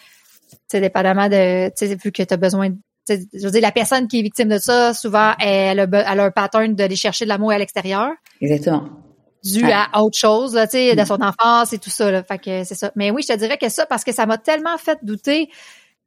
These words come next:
Speaker 1: Pour vrai, j'en reviens pas. Pour vrai, là, qu'est-ce qui est, qu'est-ce qui est fou de ça, c'est que j'ai tout écrit. Parce que pendant,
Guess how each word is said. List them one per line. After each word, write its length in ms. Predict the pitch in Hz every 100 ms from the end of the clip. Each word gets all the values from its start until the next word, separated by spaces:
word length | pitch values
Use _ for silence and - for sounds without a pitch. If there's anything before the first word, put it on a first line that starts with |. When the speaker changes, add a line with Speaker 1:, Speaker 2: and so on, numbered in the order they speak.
| -
Speaker 1:
Pour 100 | 233
vrai, 100 | 370
j'en 120 | 320
reviens 240 | 226 254
pas. 220 | 247 302 294
Pour 180 | 220 285
vrai, 240 | 254 285 339
là, 260 | 330 320 -
qu'est-ce 220 | 311 -
qui 120 | 294 277
est, 80 | 277 220 - - _ -
qu'est-ce 180 | - -
qui 120 | 233
est 20 |
fou 300 | - 320 349
de 100 | 254
ça, 180 | 220 339
c'est 120 | 240
que 120 | 220
j'ai 120 | 208
tout 160 | 214 285 233
écrit. 340 | 214 233 240 - -
Parce 200 | 220 220
que 120 | 254 240
pendant, 600 | - 294 285 220 226